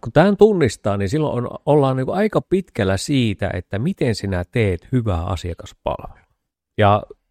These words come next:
mun mielestä tuosta, mitä me teemaa eilen <laughs> tuli vastaan, ja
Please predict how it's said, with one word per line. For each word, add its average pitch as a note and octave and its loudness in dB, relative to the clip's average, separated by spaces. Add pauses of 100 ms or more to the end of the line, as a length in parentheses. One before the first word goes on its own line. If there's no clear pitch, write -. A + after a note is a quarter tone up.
(120)
mun D3 0
mielestä C3+ 2
tuosta, D#3 2
mitä C3 0
me C3 0 (420)
teemaa A2+ 4
eilen G2 2 (280)
<laughs> - -10
tuli A2+ 2
vastaan, F#2+ -2
ja F#2+ 0